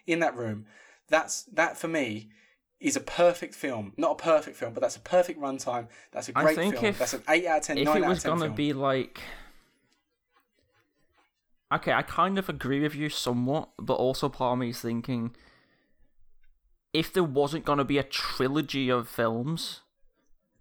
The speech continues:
Speaker 2: originally, then sure, make this, like, two parts, or, like, but the thing is that, that way, that, that's kind of more of, like,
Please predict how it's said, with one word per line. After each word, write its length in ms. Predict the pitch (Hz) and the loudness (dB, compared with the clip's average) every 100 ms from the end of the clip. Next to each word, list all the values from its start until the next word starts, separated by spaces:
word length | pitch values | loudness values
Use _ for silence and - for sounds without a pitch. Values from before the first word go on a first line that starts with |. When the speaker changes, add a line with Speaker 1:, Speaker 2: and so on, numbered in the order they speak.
| - | -4
Speaker 2:
originally, 720 | 123 113 120 120 117 123 143 147 - - - - _ _ | -2 0 0 0 0 0 -2 -6 -18 -20 -20 -20 _ _
then 320 | - 123 123 123 | -6 0 0 0
sure, 420 | - 131 110 110 | 0 2 4 2
make 320 | 113 113 - | 2 0 -2
this, 240 | 117 - | -4 -2
like, 220 | 117 113 - | -2 -4 -4
two 320 | - 117 110 | -4 -2 -2
parts, 600 | - 110 107 110 - - | -2 0 2 0 -4 -6
or, 120 | 104 | -2
like, 200 | 107 - - _ - - - | -2 -4 -16 _ -20 -20 -2
but 140 | 160 - - - - | 0 0 -4 -18 -8
the 100 | 165 | -2
thing 180 | 175 185 | 2 2
is 80 | 170 | 2
that, 200 | 151 - | -2 0
that 120 | 165 | 0
way, 140 | 160 160 | 0 -2
that, 280 | - - - - - | -4 -4 -4 -4 0
that's 160 | 175 | -2
kind 320 | - - 160 | -2 0 0
of 60 | 151 | 2
more 240 | 147 139 | 2 2
of, 100 | 135 | 2
like, 360 | 127 123 - | 0 -2 -4